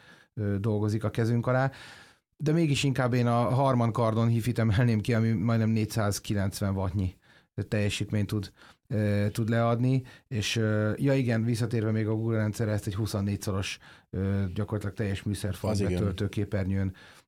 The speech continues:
Speaker 1: ö, szemlélhetjük és dolgozhatunk vele, és a tamáskodóknak annyit le tudok lőni, hogy azért a klíma és egyéb kezelőszervek fizikai gombok formájában maradtak meg, tehát nem kell egy autópályán egerészni sötétben a képernyőn ahhoz, hogy az ember egy fokkal lejjebb tudja vinni a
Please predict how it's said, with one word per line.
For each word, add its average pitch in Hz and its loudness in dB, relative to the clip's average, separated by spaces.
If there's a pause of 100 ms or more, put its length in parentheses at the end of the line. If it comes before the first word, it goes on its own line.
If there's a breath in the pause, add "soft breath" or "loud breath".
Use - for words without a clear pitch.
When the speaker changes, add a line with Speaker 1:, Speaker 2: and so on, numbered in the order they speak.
(120)
Speaker 1:
ö, 92 -2
szemlélhetjük 101 -2
és 95 -2
dolgozhatunk 92 -4
vele, 120 0 (260 loud breath)
és - -4 (340)
a 113 -2
tamáskodóknak 110 -2
annyit 104 -2
le 107 -2
tudok 98 -4
lőni, 101 0
hogy 98 0
azért 98 -2
a 95 -4 (360 loud breath)
klíma 117 2
és 104 -2
egyéb 104 -2
kezelőszervek 98 -2
fizikai 92 -4
gombok 90 -2
formájában 92 -2
maradtak 92 -2
meg, 101 -2 (460 loud breath)
tehát 95 -2
nem 98 0
kell 92 -2
egy 87 -2
autópályán 92 -2
egerészni 90 -2
sötétben 87 -2
a 87 -4
képernyőn 90 -4
ahhoz, 90 -2
hogy 87 -4
az 87 -4
ember 87 -2
egy 82 -4
fokkal - -6
lejjebb 85 -4
tudja 85 -6
vinni 82 -6
a 85 -8